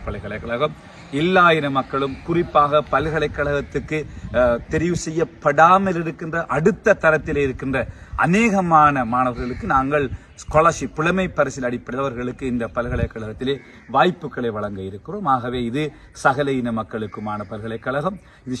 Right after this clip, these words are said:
ஷரியா பல்கலைக்கழகம் என்று பொய்யான பிரச்சாரங்களை மேற்கொண்டார்கள் அவர்கள் எல்லோருக்கும். ஆகவே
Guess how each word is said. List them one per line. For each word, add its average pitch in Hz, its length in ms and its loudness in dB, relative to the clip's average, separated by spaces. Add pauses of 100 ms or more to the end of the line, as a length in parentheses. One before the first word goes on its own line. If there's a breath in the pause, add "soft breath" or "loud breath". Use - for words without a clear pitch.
ஷரியா 156 280 2
பல்கலைக்கழகம் 123 720 -4
என்று 113 200 -6
பொய்யான 156 680 2
பிரச்சாரங்களை 104 640 -8
மேற்கொண்டார்கள் 123 600 -6 (280 soft breath)
அவர்கள் 113 300 -4
எல்லோருக்கும். 143 560 -2
ஆகவே 131 460 -2